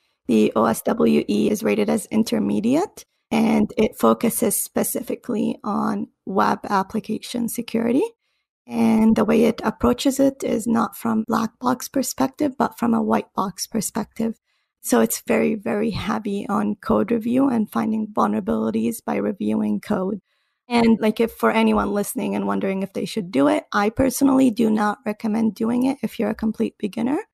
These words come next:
'cause it's not catered towards beginners. I think you should have at least a year or two of web application pen testing experience before you approach that cert, or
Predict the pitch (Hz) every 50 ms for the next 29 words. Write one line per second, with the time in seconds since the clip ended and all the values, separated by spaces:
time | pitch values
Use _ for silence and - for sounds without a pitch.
0 | _ _ _ _ _ _ _ - - 226 220 233 233 - - 247 240 226 - -
1 | - - 247 247 254 269 320 330 320 - - 294 294 285 277 285 - - - 262
2 | - 254 262 277 294 311 302 277 - - - 220 214 - 240 226 233 220 - 226
3 | 208 185 208 220 220 214 190 _ _ - 233 233 269 254 - - 247 220 220 214
4 | 226 247 240 220 202 202 202 - - - 233 226 220 220 220 202 202 214 220 214
5 | 185 - - _ _ _ _ _ _ _ - 208 220 214 208 214 - - 220 -
6 | - 247 226 - - 233 226 226 226 226 233 226 233 233 - - - 240 233 226
7 | 214 - - - - - 240 240 254 277 320 381 370 - - - _ _ _ _
8 | _ _ _ _ - 240 226 - - 233 220 214 214 226 226 220 - - 214 214
9 | 190 196 190 - 220 196 196 - - 254 220 196 - - - - - 190 202 -
10 | - - 247